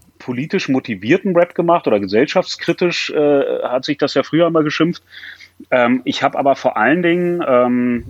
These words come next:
weil selbst natürlich auch meine Texte, wenn man sie aus heutiger Perspektive mal, äh, auf den Prüfstand stellt, sicherlich auch zwei, äh, drei Textstellen haben, die ich heute so nicht mehr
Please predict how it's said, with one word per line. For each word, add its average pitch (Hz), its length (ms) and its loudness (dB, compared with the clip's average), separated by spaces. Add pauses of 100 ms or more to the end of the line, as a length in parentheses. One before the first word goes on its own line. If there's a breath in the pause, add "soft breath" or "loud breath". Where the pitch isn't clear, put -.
weil 110 600 0
selbst 107 460 -4
natürlich 117 360 -4
auch 104 80 2
meine 110 260 2
Texte, - 300 -6
wenn 110 100 2
man 110 140 0
sie 110 100 -4
aus 110 180 -2
heutiger 123 320 0
Perspektive 120 580 -4
mal, 110 300 2 (480 loud breath)
äh, - 80 0
auf 113 240 2
den 123 80 -6
Prüfstand 147 460 -2
stellt, 123 300 2
sicherlich 127 360 0
auch 123 160 2
zwei, 117 240 0
äh, 110 540 2 (140)
drei 101 240 -2
Textstellen 117 520 -2
haben, 110 220 2
die 113 60 -6
ich 107 100 -12
heute 117 180 -2
so 120 60 -4
nicht 104 200 -6
mehr 110 260 2